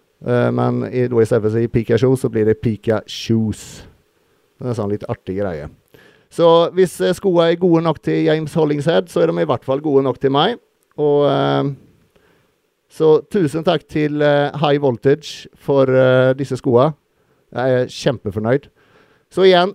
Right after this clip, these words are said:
folkens, gå ut og sjekk u-, gå inn på nettet, sjekk ut high voltage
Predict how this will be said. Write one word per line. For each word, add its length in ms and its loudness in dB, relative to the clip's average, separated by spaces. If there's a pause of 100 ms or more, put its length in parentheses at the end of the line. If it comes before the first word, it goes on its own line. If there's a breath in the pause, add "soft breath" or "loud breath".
folkens, 560 0
gå 220 2
ut 160 -4
og 180 6
sjekk 240 -2
u-, 220 2
gå 360 2
inn 140 -2
på 160 2
nettet, 400 2
sjekk 320 0
ut 120 -4
high 180 2
voltage 580 0